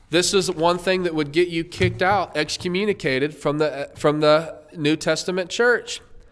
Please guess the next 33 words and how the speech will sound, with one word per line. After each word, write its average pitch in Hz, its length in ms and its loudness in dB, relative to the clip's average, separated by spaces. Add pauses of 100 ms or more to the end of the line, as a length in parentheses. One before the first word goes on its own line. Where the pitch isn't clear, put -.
(320)
The 170 100 6
word 208 280 8
abusive, 170 840 4 (540)
uh, 143 160 6
the, 151 160 4
the, 160 400 0
the 160 220 0
two 208 400 2
words 185 420 4
underneath 175 560 2
that 151 240 4
word 156 240 6
abusive 143 640 0
is 147 240 4
r-, 147 260 2
uh, 135 200 4
railer 196 720 4
or 147 180 6
reviler. 147 800 2 (440)
A 135 80 2
railer 185 680 6
or 147 240 4
reviler. 151 600 2
Let 135 160 0
me 165 100 -2
just 156 240 -6
tell 180 140 -2
you, 160 140 0
this 139 200 -2
one's 151 160 -2
gonna 160 140 -4
be 156 120 -4
quick. 180 360 -4